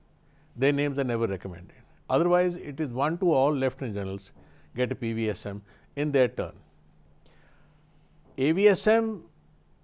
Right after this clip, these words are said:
is generally restricted to generals and above. And, uh, there also, uh, the, though not every general gets it,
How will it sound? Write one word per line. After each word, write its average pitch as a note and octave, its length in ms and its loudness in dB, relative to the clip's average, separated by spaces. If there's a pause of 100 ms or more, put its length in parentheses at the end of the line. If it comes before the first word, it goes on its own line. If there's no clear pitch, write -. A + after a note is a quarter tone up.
(840)
is B2 340 0 (200)
generally E3+ 760 0 (380)
restricted D#3+ 680 -4
to D#3+ 400 -2 (640)
generals B2+ 420 -2
and B2 200 0
above. F2 320 -6 (1500)
And, B2 420 -4
uh, B2+ 280 0
there D3+ 260 4
also, F#3+ 800 0 (840)
uh, - 100 -20 (360)
the, B2+ 200 -2
though C#3 300 4
not C#3+ 300 2
every D3+ 240 0
general B2+ 300 0
gets G#2 340 -6
it, - 180 -14